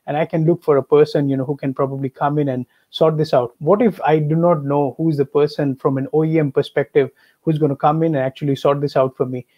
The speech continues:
What if I do not know where is the manual for this? What if I do not know, you know, how to actually sort this out for me? Because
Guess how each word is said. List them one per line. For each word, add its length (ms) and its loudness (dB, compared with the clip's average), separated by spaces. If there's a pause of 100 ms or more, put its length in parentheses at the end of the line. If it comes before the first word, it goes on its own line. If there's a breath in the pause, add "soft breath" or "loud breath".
(180)
What 160 4
if 140 2
I 100 6
do 120 2
not 200 4
know 160 2
where 140 6
is 120 2
the 100 0
manual 480 2
for 140 -6
this? 320 -10
What 140 2
if 120 0
I 80 2
do 140 -2
not 220 -2
know, 280 -2 (300 soft breath)
you 80 -6
know, 80 -6
how 160 4
to 160 0
actually 300 -2
sort 280 0
this 160 -4
out 240 0
for 100 -2
me? 200 -4
Because 340 -2